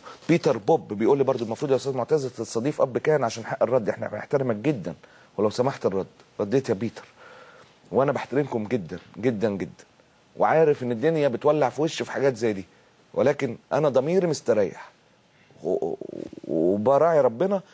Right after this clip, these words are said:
في اللي أنا، اللي أنا بعمله، وما قصديش أي حاجة تمامًا. هناك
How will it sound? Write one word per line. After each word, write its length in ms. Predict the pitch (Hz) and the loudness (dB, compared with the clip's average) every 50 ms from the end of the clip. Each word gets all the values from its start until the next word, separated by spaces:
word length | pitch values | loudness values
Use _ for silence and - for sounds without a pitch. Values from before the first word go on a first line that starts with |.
| - _ _ | -20 _ _
في 80 | - - | -10 -6
اللي 160 | 117 123 151 | -2 0 0
أنا، 560 | 151 143 127 120 110 104 104 95 82 92 87 - - 76 58 - - | 2 2 2 2 2 2 0 -2 -2 -4 -4 -6 -4 -4 -4 -2 -2
اللي 280 | - 92 101 104 113 131 | -2 -2 -2 2 2 4
أنا 140 | 127 120 107 | 4 2 0
بعمله، 500 | 95 90 98 90 95 110 131 131 95 78 - _ - - - - - _ _ - | 0 0 -2 0 0 2 2 0 0 0 -10 _ -20 -20 -20 -20 -20 _ _ -10
وما 200 | 95 104 110 113 | -6 -2 0 0
قصديش 440 | 90 113 98 101 135 147 135 - - | 0 0 -2 -2 -2 -2 0 0 2
أي 160 | 127 135 127 | 2 2 2
حاجة 360 | 107 - 131 131 120 104 113 | 0 0 0 -2 0 0 -4
تمامًا. 400 | 101 - 107 95 110 107 95 85 78 - - _ _ _ _ - - - - _ _ - | -4 -4 -6 -6 -6 -6 -8 -8 -14 -18 -20 _ _ _ _ -20 -20 -20 -20 _ _ -6
هناك 320 | 113 120 135 151 147 147 | -2 0 0 0 0 -4